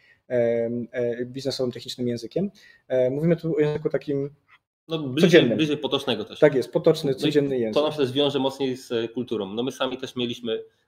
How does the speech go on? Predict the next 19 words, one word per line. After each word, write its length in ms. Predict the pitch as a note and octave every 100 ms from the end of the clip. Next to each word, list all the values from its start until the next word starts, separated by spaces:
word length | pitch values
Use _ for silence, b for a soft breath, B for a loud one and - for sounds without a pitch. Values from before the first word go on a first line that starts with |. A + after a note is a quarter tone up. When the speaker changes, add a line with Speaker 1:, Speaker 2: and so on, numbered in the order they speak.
| b A2+
Speaker 2:
niedawno 400 | A#2+ A#2+ A#2 A2+
organizowane 600 | A#2 A#2 A2+ A#2 A2 G#2+
też 180 | G#2+
przez 340 | - G#2+ - -
nasz, 280 | G#2 - A#2
e, 100 | A2
dział 180 | A#2
H 140 | A2 A2+
R 180 | A2 A2
takie, 200 | - A2+ A2 - G#2+ G#2+
e, 40 |
szkolenia 560 | - - A2+ A#2 A2 G#2+ - _ _ _ -
z 320 | G#2+ G#2 G#2+
różnic 240 | C#3 C3+ C3
kulturowych 500 | B2 B2+ C#3+ D3 C3
między 360 | A#2+ A#2 A#2
Amerykanami 500 | A2+ A2+ A#2 A2+ A#2
a 40 | A2+
Polakami. 460 | G#2+ G#2 A2+ D3